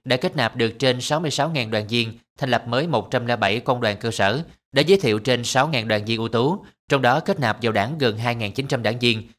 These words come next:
Công tác bồi dưỡng, nâng cao chuyên môn, nghiệp vụ cho đội ngũ cán bộ công đoàn được quan tâm. Công tác nữ công, các hoạt động xã hội, văn hóa, nghệ thuật,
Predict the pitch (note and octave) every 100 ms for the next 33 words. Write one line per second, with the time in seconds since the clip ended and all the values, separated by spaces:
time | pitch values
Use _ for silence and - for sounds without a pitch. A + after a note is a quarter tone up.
0 | _ E3 D#3 F#3+ F#3+ A#2+ A2+ G#2+ C3+ D#3+
1 | C#3 C#3 C3 C3+ B2+ B2+ B2 G#2+ A2 G#2
2 | G#2+ C3+ B2 A2 G#2+ G#2 D#3 E3 G#2 C3+
3 | B2 A#2 G#2+ G#2+ G#2 B2 A2+ A#2 A2 -
4 | _ _ - D#3 D3 E3+ D#3+ A#2 C3 D3
5 | C3 C3 F3 D#3+ A#2 A2+ G#2+ A2 A#2+ C3+
6 | G#2 G2+ B2+ A#2+ B2 D#3 A#2 G#2+ A2